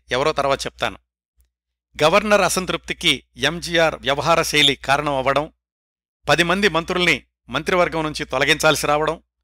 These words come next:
డీఎంకే ఎమ్మెల్యేల్ని సభ నుంచి బహిష్కరించడం, అన్నయ్య చక్రపాణి మరణం, ఒకటా రెండా, ప్రతిదీ కూడా ఎంజీఆర్కి మానసికంగా, శారీరకంగా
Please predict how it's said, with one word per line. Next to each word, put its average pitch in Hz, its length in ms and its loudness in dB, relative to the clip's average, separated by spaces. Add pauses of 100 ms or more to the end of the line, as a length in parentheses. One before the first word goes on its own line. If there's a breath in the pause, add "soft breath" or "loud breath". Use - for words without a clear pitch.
(480)
డీఎంకే 190 460 0
ఎమ్మెల్యేల్ని 160 800 2
సభ 139 240 -2
నుంచి 160 320 -4
బహిష్కరించడం, 147 760 -2 (920)
అన్నయ్య 160 380 4 (160)
చక్రపాణి 160 420 0
మరణం, 139 380 -2 (920)
ఒకటా 202 300 2
రెండా, 147 520 2
ప్రతిదీ 214 380 -2
కూడా 151 500 2
ఎంజీఆర్కి 151 960 0
మానసికంగా, 165 760 -2
శారీరకంగా 143 800 0